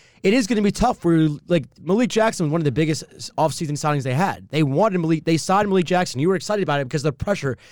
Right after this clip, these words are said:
and what he could do in the middle, stopping the run, terrorizing the quarterback. And I don't wanna sell his position short, but it's not like you're losing a Carson Wentz. It's not like you're losing a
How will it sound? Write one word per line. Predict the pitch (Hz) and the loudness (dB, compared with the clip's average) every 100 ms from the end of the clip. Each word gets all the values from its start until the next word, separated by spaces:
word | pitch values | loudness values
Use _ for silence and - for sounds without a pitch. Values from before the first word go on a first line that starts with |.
| - _ - | -20 _ -4
and | 139 131 - | -2 -2 -4
what | 170 | 0
he | 180 | 0
could | 165 | 2
do | 175 | 2
in | 160 | 2
the | |
middle, | 160 135 | 2 -2
stopping | 107 156 151 143 | -2 -2 -2 -2
the | 139 | -4
run, | 143 175 175 - _ _ | 0 2 0 -2 _ _
terrorizing | 170 165 156 135 | -2 0 0 -2
the | 135 | -4
quarterback. | 156 147 110 95 - _ _ _ _ _ _ _ _ _ - | -2 -2 -4 -8 -12 _ _ _ _ _ _ _ _ _ -2
And | 196 | 2
I | |
don't | 233 | 4
wanna | 240 220 | 4 2
sell | - 175 | 0 2
his | 175 | 0
position | 151 143 147 | 0 -4 -6
short, | 135 - 147 180 - - - | -6 -2 0 0 -2 -20 -12
but | 143 | -6
it's | 143 | -2
not | 202 | 0
like | 196 | 2
you're | 156 | 2
losing | 147 156 143 | 2 2 0
a | 123 | -4
Carson | - 143 123 117 110 | -4 -4 -4 -6 -10
Wentz. | 95 87 - _ | -12 -16 -20 _
It's | - | -6
not | 170 | -4
like | 160 | -2
you're | 151 | -2
losing | 139 151 131 123 107 _ | 0 -2 -2 -4 -10 _
a | - | -8